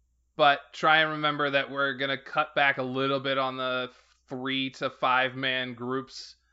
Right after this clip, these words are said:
so that we can, uh, tr-, get them done individually, just because,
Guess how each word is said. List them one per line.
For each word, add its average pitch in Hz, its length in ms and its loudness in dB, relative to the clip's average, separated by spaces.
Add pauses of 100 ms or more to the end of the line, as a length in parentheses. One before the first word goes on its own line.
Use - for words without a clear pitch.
(300)
so - 160 -6
that 120 140 0
we 123 140 -4
can, 120 340 -8
uh, 110 460 -4 (720)
tr-, - 200 -16 (260)
get 131 220 -4
them 123 160 -6
done 120 220 0
individually, 120 760 -4
just 117 260 -10
because, 117 580 -6